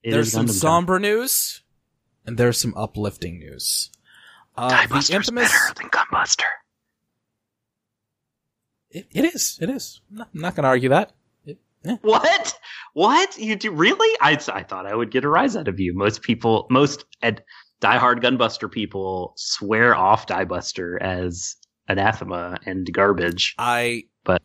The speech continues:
Speaker 2: I will say I enjoyed both. And
Speaker 1: Me
Speaker 2: I,
Speaker 1: too.
Speaker 2: I will play,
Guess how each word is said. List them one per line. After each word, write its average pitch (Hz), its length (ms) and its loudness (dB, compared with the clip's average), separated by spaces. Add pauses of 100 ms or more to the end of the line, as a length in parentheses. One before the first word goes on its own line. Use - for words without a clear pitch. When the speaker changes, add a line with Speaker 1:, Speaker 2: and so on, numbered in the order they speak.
(120)
Speaker 2:
I 120 80 -2
will 139 140 0
say 135 220 2
I 123 160 -2
enjoyed 110 460 -4
both. - 480 -16 (200)
And 98 240 -20 (500)
Speaker 1:
Me 214 80 6
Speaker 2:
I, 277 40 6
Speaker 1:
too. 330 420 6
Speaker 2:
I 127 80 2
will 139 100 4
play, 139 300 4